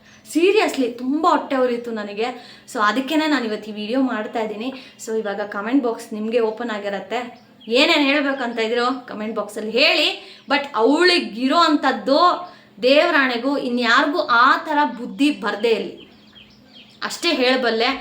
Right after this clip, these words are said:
ನಿಜವಾಗ್ಲೂ ಹೆಣ್ಣಾಗಿ ಹುಟ್ಟಕ್ಕೆ ಲಾಯಕ್ಕಿಲ್ಲ ಅಷ್ಟೇನೆ, ಇನ್ನೇನು ಹೇಳೋಕ್ಕಾಗಲ್ಲ. So ಇದೊಂದು ಸ್ಮಾಲ್ ವಿಡಿಯೋ. So ಹೋಪ್ ಇವತ್ತಿನ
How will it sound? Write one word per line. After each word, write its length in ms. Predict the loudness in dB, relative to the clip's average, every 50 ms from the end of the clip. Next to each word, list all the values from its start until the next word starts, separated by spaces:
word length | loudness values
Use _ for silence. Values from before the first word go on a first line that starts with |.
| -10 -16 -20 -14 -4 2
ನಿಜವಾಗ್ಲೂ 720 | 2 2 4 4 0 2 4 4 4 4 2 0 0 0 0 2 2 2 0 0 -2 -8 -18 -20 -20 -20 _ -20 -20 -20 -20 -20 -20 -20 _ _ -20 -20 -20 -20 -20 -8
ಹೆಣ್ಣಾಗಿ 680 | 0 4 4 6 6 6 4 4 2 0 0 0 0
ಹುಟ್ಟಕ್ಕೆ 500 | 0 -2 -6 -4 -2 -2 -2 0 0 0
ಲಾಯಕ್ಕಿಲ್ಲ 560 | 2 2 4 4 2 0 0 -4 -6 -6 -6 -6 -8 -10 -14 -20 -18 -12 -8
ಅಷ್ಟೇನೆ, 360 | -6 -6 -4 -2 -2 -2 -2
ಇನ್ನೇನು 480 | -4 -6 -8 -8 -6 -4 -2 -2 -2
ಹೇಳೋಕ್ಕಾಗಲ್ಲ. 580 | -2 -2 -4 -4 -4 -4 -6 -6 -6 -6 -6 -6 -8 -8 -10 -14 -20 -20 -18 -10 -4
So 80 | -2
ಇದೊಂದು 240 | -2 0 -2 -4 -4
ಸ್ಮಾಲ್ 360 | -6 -4 -2 0 2 2 2
ವಿಡಿಯೋ. 260 | 2 2 2 2 2 2
So 300 | 0 -6 -10 -6 -4 -2 0 2 0 0 -2 -4 -6 -10 -14 -20 -20 -20 -10 -2
ಹೋಪ್ 180 | 2 2 2 4
ಇವತ್ತಿನ 320 | 4 2 2 2 4 4